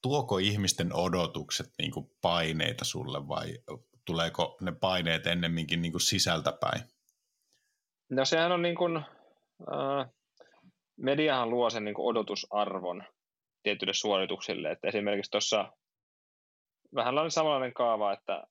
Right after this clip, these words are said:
Speaker 2: että, tota noin, niin Berliinissä voitin kaksituhatta kahdeksantoista E M-kisoissa, voitin oman karsintani alkuerissä. Ja, ja mä olin tosiaan kaksituhatta seitsemäntoista oli ensimmäinen vuosi, kun mä olin, niin kuin, yleisurheilijana.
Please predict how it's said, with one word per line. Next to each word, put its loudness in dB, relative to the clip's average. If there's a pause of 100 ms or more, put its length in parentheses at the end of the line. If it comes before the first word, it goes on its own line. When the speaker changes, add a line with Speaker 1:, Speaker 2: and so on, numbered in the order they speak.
(100)
Speaker 2:
että, -12
tota -6
noin, -4
niin -4 (600)
Berliinissä 2 (760)
voitin 2 (1120)
kaksituhatta 0
kahdeksantoista -2
E 0
M-kisoissa, -6
voitin 2
oman 0
karsintani -2 (560)
alkuerissä. 0 (600)
Ja, 0
ja -2 (420)
mä 0
olin 2
tosiaan 2
kaksituhatta 0
seitsemäntoista 0
oli 2
ensimmäinen -2
vuosi, 0
kun -6
mä -4
olin, -2
niin -4
kuin, 0
yleisurheilijana. -2